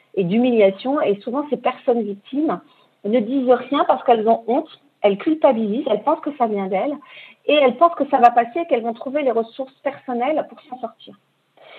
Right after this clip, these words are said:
Moi, je l'ai vu avec Marion, je vous l'avais déjà raconté, je m'étais beaucoup posé la question, pourquoi je n'ai rien vu, pourquoi elle ne nous a rien dit, qu'est-ce qu'on aurait pu détecter ? Et en fait,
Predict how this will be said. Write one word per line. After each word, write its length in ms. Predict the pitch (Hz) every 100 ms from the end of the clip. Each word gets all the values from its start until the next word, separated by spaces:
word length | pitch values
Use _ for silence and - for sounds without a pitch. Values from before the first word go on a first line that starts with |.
| - -
Moi, 160 | 330
je 60 | 311
l'ai 100 | 269
vu 140 | 277
avec 240 | 262 233 240
Marion, 400 | 240 247 311 302
je 40 |
vous 60 | 233
l'avais 220 | 208 208
déjà 220 | 226 254
raconté, 440 | 247 226 214 294
je 80 | 277
m'étais 220 | 202 208
beaucoup 260 | 190 240 269
posé 240 | 233 220
la 120 | 214 202
question, 420 | 214 208 302 285
pourquoi 260 | 240 277
je 100 | 254
n'ai 160 | 240 233
rien 200 | 226 240
vu, 220 | 226 233
pourquoi 260 | 226 202 240
elle 60 |
ne 180 | 226 226
nous 80 | 220
a 60 | 220
rien 240 | 233 240
dit, 280 | 226 226 240 - - - - -
qu'est-ce 180 | 302 -
qu'on 140 | 247
aurait 180 | 233 233
pu 120 | 247
détecter ? 600 | 226 240 233 - 214 247 _ _ _ -
Et 120 | 208
en 80 | 196
fait, 300 | 190 311